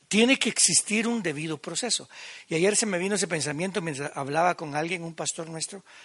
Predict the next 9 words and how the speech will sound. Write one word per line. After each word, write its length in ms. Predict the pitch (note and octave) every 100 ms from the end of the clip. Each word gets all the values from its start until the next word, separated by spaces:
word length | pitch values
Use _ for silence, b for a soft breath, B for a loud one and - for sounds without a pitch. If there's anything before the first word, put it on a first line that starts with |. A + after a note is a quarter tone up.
| B
estaba 220 | B D3+
platicando 580 | D#3 D3+ D3+ D#3 D#3 E3+
con 200 | E3 C#3+
él 200 | C3+ F3 b b b -
y 100 | C3+
hablé 240 | C3 D3+
del 240 | F3+ E3 - -
debido 420 | C3 C3+ C#3 D3
proceso. 680 | - C3 A#2+ - G3+ -